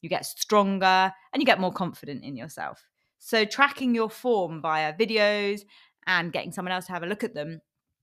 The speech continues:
is a really good way to progress as well. So if you haven't, if you're not currently following a progressive training program, then that's the first thing that you need to do. Get yourself a progressive training program. And if you're not currently tracking the weights and the reps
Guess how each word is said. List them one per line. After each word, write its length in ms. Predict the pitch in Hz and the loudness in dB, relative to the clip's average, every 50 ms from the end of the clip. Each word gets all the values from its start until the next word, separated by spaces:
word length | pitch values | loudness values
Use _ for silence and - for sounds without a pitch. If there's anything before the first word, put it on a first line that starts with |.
| _ _ _ - - | _ _ _ -20 -14
is 100 | 202 175 | -10 -8
a 60 | 185 175 | -6 -4
really 160 | 180 175 165 | -4 -6 -6
good 140 | 170 160 - | -8 -10 -12
way 100 | 147 147 | -12 -16
to 100 | - - | -16 -20
progress 380 | _ _ - 165 143 - - _ _ | _ _ -16 -16 -16 -16 -20 _ _
as 160 | - - - - - | -20 -20 -20 -14 -14
well. 220 | 330 294 190 _ _ _ _ _ _ _ _ _ - - _ _ | -14 -14 -14 _ _ _ _ _ _ _ _ _ -20 -20 _ _
So 180 | - - 220 202 - | -6 -4 -4 -2 0
if 220 | - 262 254 - | -2 -4 -2 -2
you 140 | 262 262 247 | -2 -2 -2
haven't, 420 | 214 277 302 294 302 247 233 - - | 0 0 0 0 0 -6 -6 -6 -8
if 140 | 240 233 254 | -6 -2 0
you're 80 | 240 | 2
not 380 | 233 240 269 285 - - - - - - - - _ - | 4 4 4 2 0 -2 -10 -14 -14 -16 -20 -20 _ -10
currently 720 | - 240 226 220 214 202 185 190 202 190 185 185 202 202 _ _ _ _ _ _ | -2 0 0 0 0 -2 -6 -6 -4 -2 -2 -2 -4 -6 _ _ _ _ _ _
following 540 | - - 220 208 208 196 196 190 185 185 - | -6 0 2 4 4 6 4 4 2 0 -4
a 160 | - 165 175 | -6 -6 -8
progressive 420 | - 180 151 170 170 170 - 165 | -8 -6 -4 -4 -4 -4 -4 -12
training 380 | - - 180 170 170 175 175 170 | -8 -4 -4 -4 -4 -4 -6 -6
program, 440 | 190 185 190 185 220 233 277 359 392 _ _ _ - | -4 -4 -4 -2 -2 -2 -2 -4 -6 _ _ _ -10
then 100 | 180 185 | -4 4
that's 200 | 190 190 - - | 4 4 4 4
the 80 | - 196 | -4 -2
first 300 | - 202 185 180 175 - | 2 2 2 2 0 -4
thing 160 | 175 170 165 | -8 -8 -8
that 100 | 160 - | -10 -8
you 100 | 147 165 | -8 -8
need 160 | 156 151 143 | -8 -8 -10
to 80 | - - | -6 -2
do. 160 | 190 240 370 - - _ _ _ _ _ _ _ - | 0 0 0 -2 -10 _ _ _ _ _ _ _ -12
Get 140 | - - - | -12 -12 -12
yourself 300 | 175 - 170 156 - _ | -10 -10 -10 -12 -12 _
a 40 | _ | _
progressive 360 | - 151 - 160 156 - 156 | -16 -10 -10 -10 -10 -12 -18
training 300 | - - 151 139 139 120 | -14 -12 -10 -8 -8 -10
program. 300 | 123 165 160 214 233 269 277 - - - - - - - - _ | -10 -6 0 0 0 0 0 -8 -16 -20 -20 -20 -20 -20 -18 _
And 100 | - 196 | -4 -2
if 120 | 214 208 - | -2 2 2
you're 80 | 220 | 4
not 160 | 226 247 240 240 | 4 4 2 2
currently 340 | 220 214 208 190 185 196 | 2 2 2 2 0 -4
tracking 480 | 190 - - 233 226 - - 214 202 196 | -4 0 2 2 2 2 -2 -6 -4 -4
the 80 | 190 185 | -4 -2
weights 580 | 170 190 202 208 202 - - - - - - _ _ _ _ _ - | 0 2 2 2 0 -4 -12 -12 -12 -12 -12 _ _ _ _ _ -6
and 160 | 190 185 185 | -4 -4 -2
the 100 | 185 180 | -4 -2
reps 500 | 165 196 190 - - - - - - - | 2 2 2 2 0 -12 -14 -14 -14 -16